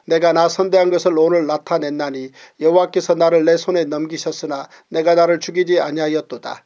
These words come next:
사람이 그의 원수를 만나면 그를 평안히 가게 하겠느냐? 내가 오늘 내게 행한 일로 말미암아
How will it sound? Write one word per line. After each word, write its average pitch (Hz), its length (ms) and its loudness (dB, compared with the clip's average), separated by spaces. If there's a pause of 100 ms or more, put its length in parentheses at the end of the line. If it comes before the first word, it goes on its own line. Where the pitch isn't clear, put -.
(140)
사람이 170 380 -2
그의 175 180 -2
원수를 180 480 0
만나면 165 460 -2
그를 170 240 -4
평안히 180 400 -2
가게 151 260 -6
하겠느냐? 143 580 -8 (300)
내가 165 300 2
오늘 165 240 2
내게 170 240 4
행한 170 260 0
일로 165 220 0
말미암아 156 560 -2